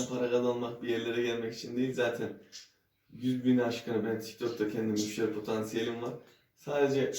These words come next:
ileri dönük oğluma bir hatıra bırakmak istiyorum.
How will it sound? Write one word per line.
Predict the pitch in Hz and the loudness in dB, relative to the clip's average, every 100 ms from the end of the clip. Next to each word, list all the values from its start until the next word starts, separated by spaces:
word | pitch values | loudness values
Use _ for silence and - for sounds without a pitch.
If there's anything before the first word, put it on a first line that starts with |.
| - - _ _ | -8 -14 _ _
ileri | 127 135 135 | 0 2 2
dönük | 135 131 127 | 4 4 8
oğluma | 131 131 127 120 | 8 8 6 0
bir | |
hatıra | 117 117 110 120 113 104 | -2 -2 0 2 2 2
bırakmak | 110 107 104 | 0 -2 -6
istiyorum. | - 95 87 | -8 -8 -8